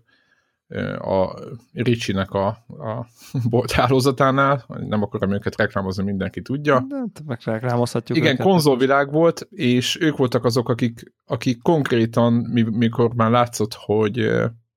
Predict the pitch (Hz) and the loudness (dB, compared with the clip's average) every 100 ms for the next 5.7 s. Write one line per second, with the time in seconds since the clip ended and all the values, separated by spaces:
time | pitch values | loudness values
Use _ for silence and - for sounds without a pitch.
0 | _ - 107 107 113 110 101 - 101 - | _ -4 0 4 4 4 2 0 -4 -2
1 | 101 98 98 - - - 95 90 - 101 | -2 -2 -4 -8 -10 -2 -2 -2 -4 -8
2 | - - - 98 104 98 135 127 - - | -8 -12 -8 -2 0 2 0 0 -4 -12
3 | - - - 120 117 98 - 98 113 101 | -20 -10 -2 0 0 -2 0 -2 2 0
4 | - 101 92 90 92 107 - _ _ - | 2 0 0 0 0 -2 -6 _ _ -20
5 | - - - - 135 123 120 | -20 -20 -20 -4 0 0 0